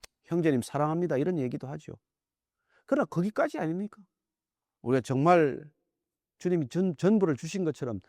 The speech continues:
누군가에게 우리가 전부를 준 기억이 있습니까? 그래서 우리는 사랑하는 사람한테 다 대인 경험이 있어요. 사랑하는 사람한테 아주 혼난 경험이 있습니다.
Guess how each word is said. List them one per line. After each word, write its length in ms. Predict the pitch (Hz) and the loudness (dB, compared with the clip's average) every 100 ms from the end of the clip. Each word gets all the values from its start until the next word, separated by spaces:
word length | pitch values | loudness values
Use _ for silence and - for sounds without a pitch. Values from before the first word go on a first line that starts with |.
| _ - | _ -4
누군가에게 640 | 135 233 302 294 269 240 | 0 4 8 8 6 4
우리가 200 | 190 185 | 4 2
전부를 400 | 170 208 226 185 | 0 0 0 0
준 200 | 139 180 165 | -2 -4 -4
기억이 320 | - 208 170 | -2 0 0
있습니까? 440 | 113 151 156 - 147 _ _ _ _ _ _ _ _ _ _ _ | -4 -6 -10 -12 -20 _ _ _ _ _ _ _ _ _ _ _
그래서 180 | 277 285 | 2 6
우리는 180 | 330 302 | 6 6
사랑하는 520 | - 247 285 285 294 | 2 0 2 4 2
사람한테 360 | 285 269 247 - | 2 0 -2 -4
다 140 | 160 - _ - | -4 -4 _ 4
대인 460 | 147 208 285 277 | 8 8 6 4
경험이 340 | 170 175 165 117 | 2 0 0 -2
있어요. 260 | 98 - - - 139 | -6 -12 -14 -16 -10
사랑하는 320 | 226 277 294 | -2 0 2
사람한테 300 | 285 262 208 | 2 0 -2
아주 120 | 202 | -4
혼난 480 | - - 415 392 294 | -4 -4 4 6 6
경험이 260 | 185 165 | 6 2
있습니다. 340 | 110 - 107 | 0 -4 -8